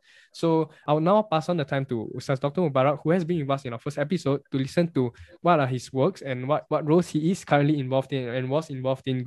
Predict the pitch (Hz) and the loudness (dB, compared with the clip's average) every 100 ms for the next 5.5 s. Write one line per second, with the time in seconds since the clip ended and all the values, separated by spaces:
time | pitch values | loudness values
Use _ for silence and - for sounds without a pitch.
0 | 151 160 180 - - 160 151 143 127 139 | 0 4 4 0 -6 -4 -2 -4 -6 -6
1 | 143 120 160 - _ 139 147 185 165 165 | 0 2 2 -2 _ 0 2 2 4 4
2 | 151 131 143 170 220 190 180 156 151 139 | 4 0 0 -2 -2 -2 -2 2 2 2
3 | 127 - 147 147 143 - 120 143 139 135 | 0 0 -2 0 -2 -2 -4 -4 -2 -2
4 | 131 131 - 131 127 113 117 120 107 110 | -2 -4 -6 -6 -4 -6 -8 -10 -10 -10
5 | 113 - - 123 | -12 -12 -4 -2